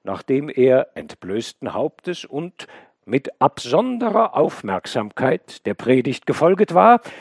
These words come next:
hatte nach Schluss derselben ihm danken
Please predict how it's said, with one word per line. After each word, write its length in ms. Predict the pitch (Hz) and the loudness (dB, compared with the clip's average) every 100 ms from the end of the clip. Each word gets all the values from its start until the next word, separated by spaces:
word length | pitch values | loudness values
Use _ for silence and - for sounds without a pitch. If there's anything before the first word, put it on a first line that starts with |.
| - - _ | -20 -20 _
hatte 240 | - 131 139 | 2 4 6
nach 180 | 131 | 4
Schluss 400 | - 135 147 - | 2 -4 -4 -2
derselben 580 | 170 170 180 214 208 233 220 - | 2 4 6 4 2 -6 -8 -8
ihm 440 | - 165 147 120 85 | 0 2 2 -4 -4
danken 640 | 90 80 78 - 165 233 | 0 0 -2 -4 -2 -2